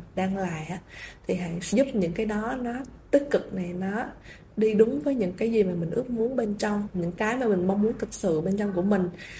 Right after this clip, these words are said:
Mình suy nghĩ tốt nè, mình suy nghĩ tích cực nè, mình có những cảm xúc tích cực, mình giúp cho cuộc sống của mình nó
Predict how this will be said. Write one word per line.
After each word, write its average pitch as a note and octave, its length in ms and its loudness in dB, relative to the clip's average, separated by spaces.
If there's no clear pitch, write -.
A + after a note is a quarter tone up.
Mình G#3+ 160 8
suy A#3 200 6
nghĩ F#3+ 220 4
tốt C4 400 6
nè, G3 280 0
mình F#3 120 2
suy A#3 140 6
nghĩ F#3 160 6
tích C#4+ 200 4
cực - 240 4
nè, G3 280 0
mình G3 200 0
có A3 100 -2
những F#3+ 220 2
cảm F#3 180 -2
xúc C#4 280 -2
tích D4 200 -2
cực, G#3 240 2
mình F#3+ 140 0
giúp A#3+ 180 2
cho B3 80 2
cuộc - 140 -12
sống A#3 220 -2
của A3 100 4
mình A3 220 2
nó G#3+ 80 2